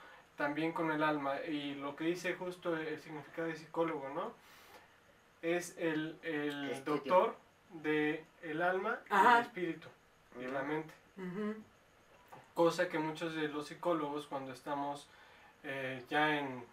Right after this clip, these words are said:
Speaker 1: en labor o en el estudio,
Speaker 3: Ujú.
Speaker 1: nos hacen creer que solamente lo que importa es la ciencia, no importa lo que es intangible, el alma y el espíritu.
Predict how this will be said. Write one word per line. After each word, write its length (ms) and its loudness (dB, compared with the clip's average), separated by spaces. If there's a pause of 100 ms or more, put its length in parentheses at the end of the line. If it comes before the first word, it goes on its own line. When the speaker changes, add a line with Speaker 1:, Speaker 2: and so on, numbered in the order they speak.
(360)
Speaker 1:
en 220 -10
labor 460 4 (100)
o 280 0
en 140 -2
el 140 -4
estudio, 480 -2
Speaker 3:
Ujú. 520 -8
Speaker 1:
nos 160 -4
hacen 580 0
creer 380 0
que 120 -2
solamente 520 -4
lo 180 -6
que 100 -10
importa 420 -6
es 80 -4
la 160 -4
ciencia, 480 -10 (100)
no 160 -8
importa 640 -8 (540)
lo 220 -6
que 140 -4
es 140 -8
intangible, 640 -6
el 140 -6
alma 300 -2
y 100 -8
el 100 -8
espíritu. 460 -12